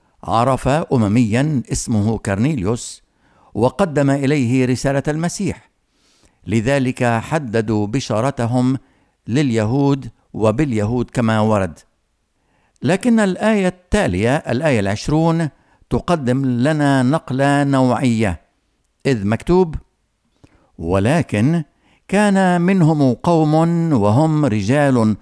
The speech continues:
قبرصيون وقيروانيون، الذين لما دخلوا أنطاكيا كانوا يخاطبون اليونانيين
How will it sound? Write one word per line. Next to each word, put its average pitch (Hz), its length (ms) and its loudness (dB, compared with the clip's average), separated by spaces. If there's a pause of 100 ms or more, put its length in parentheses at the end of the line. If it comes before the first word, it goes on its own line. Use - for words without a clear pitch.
(280)
قبرصيون 143 880 0 (360)
وقيروانيون، 113 1300 0 (600)
الذين 110 580 2
لما 107 420 0
دخلوا 107 500 -2
أنطاكيا 175 840 0 (380)
كانوا 147 380 2
يخاطبون 135 720 0
اليونانيين 135 1000 0